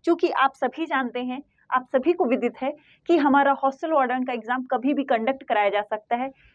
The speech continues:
इसी चीज को ध्यान में रखते हुए हमारा कंपटीशन कम्युनिटी आपके छात्रावास अधीक्षक का नया बैच प्रारंभ कर चुका है। ये नया बैच आपको गांधी चौक और मंगला चौक दोनों में ही मिलेगी। साथ ही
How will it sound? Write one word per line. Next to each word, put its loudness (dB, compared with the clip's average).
इसी 4
चीज 2
को 0
ध्यान 0
में 4
रखते 0
हुए 2
हमारा 2
कंपटीशन -2
कम्युनिटी -2
आपके -2
छात्रावास 0
अधीक्षक -4
का -6
नया 0
बैच -2
प्रारंभ 2
कर -4
चुका -8
है। -8
ये 4
नया 4
बैच 0
आपको -2
गांधी -2
चौक -4
और -2
मंगला -4
चौक -6
दोनों -4
में 2
ही 2
मिलेगी। 0
साथ 2
ही -6